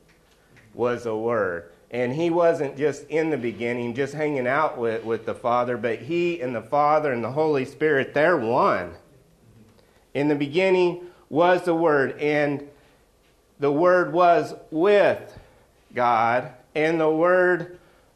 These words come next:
was God." He was with God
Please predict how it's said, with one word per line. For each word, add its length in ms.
was 720
God." 600
He 220
was 560
with 480
God 460